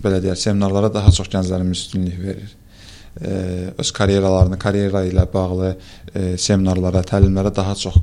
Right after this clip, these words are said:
qoşulmaq istəyirlər. Bizim dəfələrlə, belə deyərdim ki, belə layihələrimiz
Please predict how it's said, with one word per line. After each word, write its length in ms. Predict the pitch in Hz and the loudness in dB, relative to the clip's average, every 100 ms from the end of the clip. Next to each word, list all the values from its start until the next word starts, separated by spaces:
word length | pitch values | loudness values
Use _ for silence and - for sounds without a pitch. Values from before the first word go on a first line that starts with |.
| - | 2
qoşulmaq 400 | - 98 92 90 | -6 -6 -6 -8
istəyirlər. 580 | - 104 92 90 95 98 - - - - - - - - - - - | -10 -6 -6 -6 -8 -14 -20 -20 -20 -20 -20 -20 -20 -8 -8 -8 -10
Bizim 220 | 110 123 123 | -2 -2 0
dəfələrlə, 840 | 113 117 113 120 117 101 98 - | 0 2 2 2 2 2 0 -2
belə 220 | - 95 95 | -2 0 0
deyərdim 380 | 95 92 92 92 | 0 0 -2 -4
ki, 300 | - 98 98 | -4 -2 0
belə 160 | 101 95 | 0 0
layihələrimiz 560 | 95 92 95 95 95 95 | 0 0 0 0 0 0